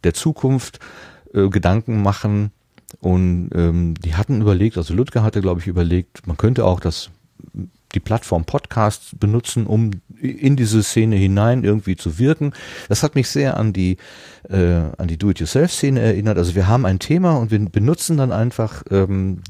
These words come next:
die Methode Podcast, um damit, ähm, Wirkung in, in der Szene zu erzeugen. Also nicht, so wie wir es ganz häufig kennen, diese technische Perspektive in den Vordergrund rücken und sagen, ja, welches Mikrofon ist das Beste und welche D A W muss ich jetzt nehmen und so weiter, sondern einfach gucken, ich habe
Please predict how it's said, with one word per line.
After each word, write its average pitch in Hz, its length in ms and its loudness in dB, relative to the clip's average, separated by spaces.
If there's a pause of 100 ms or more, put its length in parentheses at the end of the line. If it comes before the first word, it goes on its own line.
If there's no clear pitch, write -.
(160)
die 101 220 -4
Methode 107 500 0
Podcast, - 640 -2
um 127 280 0
damit, 95 600 -2
ähm, 82 320 -2
Wirkung 120 480 -2
in, 87 180 -2
in 95 120 -2
der 92 100 2
Szene 151 280 2
zu - 100 -6
erzeugen. 110 460 0
Also 85 280 0
nicht, 110 460 0 (920)
so 107 180 2
wie 104 100 4
wir 107 80 4
es 107 100 0
ganz 107 180 2
häufig 98 280 0
kennen, 101 220 2
diese 82 200 -2
technische 127 360 0
Perspektive 107 560 0
in 87 80 2
den 87 100 2
Vordergrund 85 540 0
rücken 85 300 0
und 78 60 -2
sagen, 76 200 0
ja, 78 140 -2
welches 85 200 -4
Mikrofon 90 440 -2
ist 87 100 -2
das 62 120 -6
Beste 101 520 -4
und 90 140 -4
welche 82 400 0 (200)
D 90 160 0
A 80 120 -2
W 110 280 2
muss 95 220 0
ich 92 60 -10
jetzt 95 200 -4
nehmen 92 340 0
und 87 120 -4
so 87 120 -2
weiter, 90 200 0
sondern 90 240 -2
einfach 87 180 -4
gucken, 92 440 -4
ich - 160 -14
habe - 100 -8